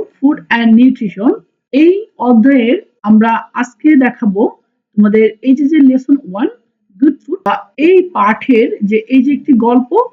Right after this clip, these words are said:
তো এই গল্পে যে প্রশ্নগুলো রয়েছে, এই প্রশ্নগুলোর উত্তর আজকে আমরা বাংলা অর্থ সহকারে দেখে নেব। এবং এর পরবর্তীতে এই যে, যে সি এর অ্যাক্টিভিটি রয়েছে, তো fill in the gap, এই সি এর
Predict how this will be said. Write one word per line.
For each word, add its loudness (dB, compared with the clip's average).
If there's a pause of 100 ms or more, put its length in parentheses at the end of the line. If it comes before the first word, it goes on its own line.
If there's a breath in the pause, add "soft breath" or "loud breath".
(400)
তো -6 (180)
এই 2
গল্পে 2
যে 2
প্রশ্নগুলো 0
রয়েছে, -2 (680)
এই 4
প্রশ্নগুলোর 0 (100)
উত্তর -2 (260)
আজকে -10
আমরা 2
বাংলা 2 (220)
অর্থ -8 (140)
সহকারে -6 (440)
দেখে 0
নেব। 0 (580)
এবং 2 (140)
এর 0
পরবর্তীতে 0 (140)
এই 0
যে, 2
যে 2 (100)
সি -4
এর -4 (160)
অ্যাক্টিভিটি 0
রয়েছে, -2 (600)
তো 2 (140)
fill 2
in 6
the 2
gap, -4 (420)
এই 2
সি -4
এর -4